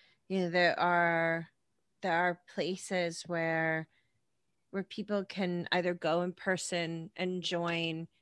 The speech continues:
you know, a group in person to meditate, or you can do it at home and be part of a, a community that you connect with online, right? Same thing with yoga.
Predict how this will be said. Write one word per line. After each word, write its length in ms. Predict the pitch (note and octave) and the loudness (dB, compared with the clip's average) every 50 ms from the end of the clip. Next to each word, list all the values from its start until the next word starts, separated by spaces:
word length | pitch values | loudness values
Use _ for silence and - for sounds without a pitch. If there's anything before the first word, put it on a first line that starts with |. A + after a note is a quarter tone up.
| _ _ - | _ _ -8
you 100 | F3 E3+ | -6 -4
know, 160 | E3+ E3 - | -4 -4 -4
a 80 | - D#3+ | -6 -8
group 320 | - - D#3+ E3 D#3+ - | -8 -6 -6 -6 -6 -6
in 120 | D#3 D#3+ E3+ | -6 -8 -6
person 400 | - - G3+ F#3 - - F#3 F3 | -4 -2 -2 -2 -2 -4 -6 -8
to 180 | - - - F#3+ | -8 -6 -4 -2
meditate, 540 | D#3 D3 D3+ D3 - - D#3 C#3+ C3 - - - - - - _ _ | -2 -2 -2 -4 -4 -4 -4 -4 -6 -8 -12 -20 -20 -20 -20 _ _
or 100 | - G3 | -4 -2
you 100 | F#3 F#3 | -2 -2
can 180 | - - G3+ G3 | -4 -4 -6 -4
do 200 | - G3 F3+ F3+ | -2 0 0 0
it 80 | F3+ | 2
at 180 | F#3 F3+ F#3+ - | 2 0 0 -2
home 580 | G3+ - - B3 A#3+ A3 G3 F3+ E3 E3+ E3 - | -4 -4 -2 0 2 2 2 2 0 -2 -2 -2
and 340 | - F3+ F3 E3+ E3+ E3+ D#3+ | -2 0 0 0 0 -2 -2
be 120 | - E3+ E3+ | -4 -6 -6
part 260 | - - F#3+ E3+ F3 | -2 0 0 0 0
of 100 | E3 D#3+ | 0 0
a, 240 | D#3+ D#3+ D#3+ E3 - - - - _ _ _ | 0 0 0 -2 -6 -12 -20 -20 _ _ _
a 80 | - F3+ | -10 -8
community 640 | - - - A3 G#3+ A3 A3+ A3 G#3 F3+ F#3 E3+ D#3 | -8 -4 -4 -2 0 0 0 0 0 0 0 0 2
that 200 | D3+ D#3 C#3+ - | 2 2 0 0
you 80 | E3 | -4
connect 420 | - - - G3 E3+ D#3+ - - - | -6 -6 -2 0 0 0 0 -2 -6
with 180 | E3+ E3+ - | -8 -4 -2
online, 600 | F3 E3+ D#3+ D#3+ F3+ F#3 F3 D#3+ D#3 D3+ D3+ D#3 | -2 -2 0 0 0 0 2 2 0 0 -2 -2
right? 320 | D#3+ D3+ D#3 E3 - - - | -2 -2 -2 -2 -4 -6 -8
Same 260 | - - G3 F#3 F#3 | -6 -4 -4 -4 -2
thing 240 | - G3 F#3 F3 E3+ | -2 -2 -2 0 -2
with 140 | F3 F3 - | -4 -2 0
yoga. 560 | F3 F3 F3+ F3+ F3 - D3 C#3+ C#3 - | 2 4 4 2 2 0 0 0 0 -2